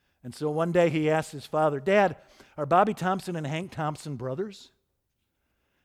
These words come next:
And Chester laughs and says, No, son, Bobby and Hank aren't brothers. You know how you can tell? Hank spells his name with a P.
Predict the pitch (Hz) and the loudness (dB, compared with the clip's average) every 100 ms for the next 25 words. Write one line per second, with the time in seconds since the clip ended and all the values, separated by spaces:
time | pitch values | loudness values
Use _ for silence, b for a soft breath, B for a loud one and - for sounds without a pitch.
0 | _ 120 117 160 143 - 139 123 127 135 | _ -14 -4 -4 -4 -6 -6 -4 0 0
1 | 139 - 127 120 - 127 120 147 143 135 | -2 -6 -12 -12 -10 -10 -8 -6 -6 -6
2 | 139 135 131 b b b b b 139 143 | -6 -6 -8 b b b b b -4 -2
3 | 139 131 120 139 135 123 - 131 139 131 | -2 -6 -6 -8 -8 -10 -12 -12 -10 -8
4 | 131 117 113 - - _ _ - 160 165 | -6 -6 -10 -14 -20 _ _ -10 -4 -2
5 | 160 165 160 165 143 147 131 214 - _ | -2 -4 -6 -8 -10 -8 -8 -8 -14 _
6 | _ _ _ _ _ _ _ _ _ _ | _ _ _ _ _ _ _ _ _ _
7 | _ _ _ _ _ _ _ _ _ _ | _ _ _ _ _ _ _ _ _ _
8 | _ _ _ _ _ _ _ _ _ _ | _ _ _ _ _ _ _ _ _ _
9 | _ _ _ _ _ _ _ _ _ _ | _ _ _ _ _ _ _ _ _ _
10 | _ _ _ 151 147 - - 131 123 123 | _ _ _ -10 -10 -12 -8 -8 -8 -14
11 | 113 131 127 113 - 120 113 107 | -12 -10 -10 -14 -16 -16 -16 -16